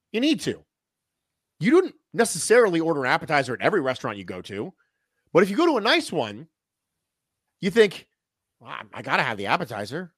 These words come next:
right? I mean, I need to sample as much as humanly possible. I don't go here very often.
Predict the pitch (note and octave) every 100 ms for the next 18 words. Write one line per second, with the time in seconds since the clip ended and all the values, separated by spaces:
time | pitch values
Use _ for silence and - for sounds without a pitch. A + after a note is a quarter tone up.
0 | _ B2+ F3+ D#3 D#3 C#3+ - _ _ _
1 | _ - E3+ E3 C#3 - _ _ _ _
2 | _ _ - - D3+ D3 F#3 F3 D3+ G3
3 | G3 F3 G#3 G#3+ A3 C4+ B3+ D3 A2+ D#2+
4 | - A#2+ B2+ A#2 A#2+ A#2 A2 G2 C3+ E3+
5 | C4+